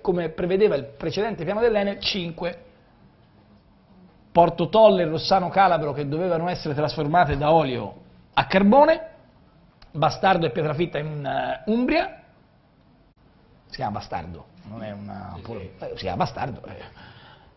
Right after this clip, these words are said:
Speaker 1: E La Spezia, che non è ancora chiusa, ma che chiuderà nel duemiladiciannove. E per tutte e cinque abbiamo detto: "No esuberi". No, perché vorrei che fosse chiaro, quindi il mio governo, il nostro governo,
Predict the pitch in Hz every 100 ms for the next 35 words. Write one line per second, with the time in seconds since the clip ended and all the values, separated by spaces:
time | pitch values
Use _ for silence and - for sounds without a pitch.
0 | _ - 302 277 - - 147 - 143 165
1 | 214 190 151 202 233 - 233 220 226 202
2 | 190 170 233 240 190 185 180 190 175 170
3 | 160 156 - 156 147 120 127 - - 285
4 | - 311 262 - 339 262 320 294 - 320
5 | 285 294 285 277 285 247 277 262 277 285
6 | - 262 233 240 247 160 107 92 - -
7 | - - - - - - _ - - -
8 | - - 196 190 208 202 - - - 214
9 | 247 277 196 175 180 185 196 156 262 220
10 | 220 254 320 320 220 151 113 120 165 220
11 | 269 - 160 117 90 110 202